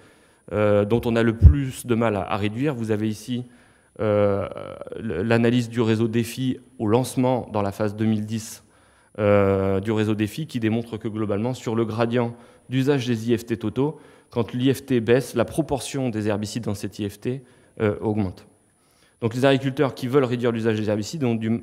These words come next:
des pesticides ont du mal à réduire l'usage des herbicides. Et on sait, par, euh, analyse d'un grand nombre de, d'enquêtes de pratiques agricoles,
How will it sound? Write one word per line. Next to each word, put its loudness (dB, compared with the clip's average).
des 0
pesticides -4
ont 2
du 0
mal 0
à -2
réduire 2
l'usage -2
des -2
herbicides. -6
Et 6
on 2
sait, 0
par, 2
euh, -2
analyse -4
d'un -6
grand -4
nombre 2
de, 0
d'enquêtes -2
de 0
pratiques -6
agricoles, -2